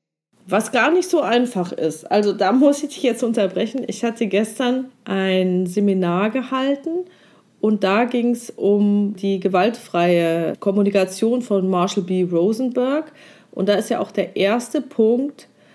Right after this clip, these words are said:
„Sage, was du beobachtet hast, ohne zu bewerten.“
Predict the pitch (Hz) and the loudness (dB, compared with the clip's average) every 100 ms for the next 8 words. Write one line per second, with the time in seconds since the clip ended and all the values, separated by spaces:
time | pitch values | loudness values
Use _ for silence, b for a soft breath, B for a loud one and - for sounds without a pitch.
0 | b 165 180 170 196 233 269 262 262 190 | b -4 2 4 4 2 0 -2 -4 -4
1 | 196 - 185 185 - 220 262 - - 269 | -4 -4 -2 0 0 0 0 -2 -4 -6
2 | - 254 262 - - _ 208 226 220 233 | -4 -4 -4 -8 -20 _ -2 2 2 0
3 | 226 - 190 202 185 160 175 139 104 | -4 -4 -2 0 2 2 0 -4 -8